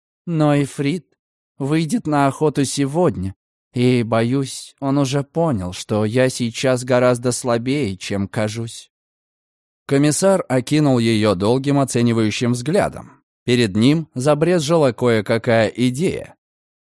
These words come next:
«Что вы можете сделать?» «Сделать?» — озадачилась вдова. «А что вам нужно?» «Ну, скажем, исцелить рану». Она кивнула.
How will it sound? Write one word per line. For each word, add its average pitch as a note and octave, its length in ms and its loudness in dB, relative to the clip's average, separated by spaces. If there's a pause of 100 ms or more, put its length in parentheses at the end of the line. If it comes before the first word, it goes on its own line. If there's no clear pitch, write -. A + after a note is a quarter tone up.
(300)
«Что - 240 -4
вы F3+ 320 2
можете E3 400 0
сделать?» D#3 560 -2 (580)
«Сделать?» — D3 920 0 (260)
озадачилась C3+ 680 0
вдова. A#2 520 0 (360)
«А E3+ 420 0
что G3 300 -6
вам G#3 280 2
нужно?» C#3+ 420 0 (800)
«Ну, G3 560 0
скажем, C#3+ 420 0
исцелить C3+ 400 -2
рану». A#2 500 0 (640)
Она A#2+ 460 0
кивнула. F3+ 640 -2